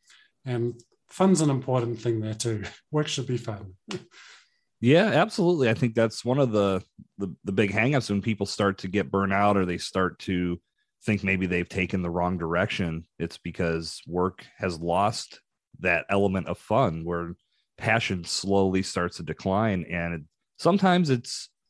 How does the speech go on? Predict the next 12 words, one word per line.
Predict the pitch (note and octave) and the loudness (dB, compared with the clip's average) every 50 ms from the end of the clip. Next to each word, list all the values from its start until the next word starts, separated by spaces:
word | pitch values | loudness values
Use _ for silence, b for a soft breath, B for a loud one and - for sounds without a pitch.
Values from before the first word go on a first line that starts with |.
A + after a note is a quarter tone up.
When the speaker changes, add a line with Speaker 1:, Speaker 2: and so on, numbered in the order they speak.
| _ _ _ _ _ _ _ - | _ _ _ _ _ _ _ 0
Speaker 2:
difficult | G#2+ C3 C3 - - - G#2+ F#2 D#2+ - - | 2 2 4 2 2 2 2 2 2 0 -2
to | - - G2+ F#2 F2+ | -2 0 0 0 0
come | - - G2 F#2 F2 | 0 -2 -2 -2 0
back | E2 F2+ F#2 F2+ E2 - - | 2 2 2 2 0 -2 -6
from | - - - F2+ E2+ E2+ | -16 -10 -8 -6 -4 -4
that | E2+ E2 C#2+ C2+ | -4 -4 -4 -4
mindset. | D#2+ D#2+ E2 E2 - - D2 D2 - - | -4 -4 -4 -6 -6 -8 -8 -8 -10 -10
Sometimes | - - G2+ G#2+ A#2+ A#2+ B2+ C3 C3 | -8 -6 -4 0 0 0 0 0 -2
it's | C#3 C#3 - | -4 -4 -2
not. | F2+ E2+ E2+ F#2+ - - _ _ _ _ _ _ _ _ _ | -2 0 0 -2 -2 -6 _ _ _ _ _ _ _ _ _
But | - F#2+ F#2 D#2 | -2 -2 0 2
yeah, | G2 A#2 B2 A2+ F2+ F2 | 2 2 2 2 2 -2